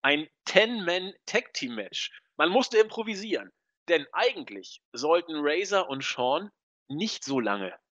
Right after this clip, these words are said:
dieses Match aufziehen. Es gab auch Ansagen angeblich, äh, in Richtung beider Akteure, „Du komm mal zum Ende.“ Die beiden haben gesagt, „Ach, lass mich doch in Ruhe.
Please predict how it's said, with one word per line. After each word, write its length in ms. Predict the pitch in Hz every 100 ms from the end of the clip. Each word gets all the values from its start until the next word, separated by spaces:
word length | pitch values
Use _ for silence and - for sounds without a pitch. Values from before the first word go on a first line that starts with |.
| _
dieses 280 | - 104 -
Match 240 | 98 - -
aufziehen. 460 | 92 - - - -
Es 100 | -
gab 220 | 156 180
auch 140 | 156
Ansagen 580 | 123 147 190 185 185 185
angeblich, 720 | 165 180 170 190 190 190 - 143
äh, 220 | 135 123
in 80 | 135
Richtung 260 | 143 147
beider 300 | 127 143 139
Akteure, 500 | 127 - 139 156 170 - _ -
„Du 120 | 147
komm 220 | - 180 -
mal 180 | 165
zum 280 | - - 143
Ende.“ 420 | - 208 170 143 254 _ _ _ _ -
Die 80 | 123
beiden 300 | 143 160 139
haben 180 | 147
gesagt, 380 | 143 127 139 -
„Ach, 240 | - - - - _ _ _ _ _
lass 180 | 175 -
mich 80 | 156
doch 140 | 131
in 80 | 117
Ruhe. 360 | 117 170 170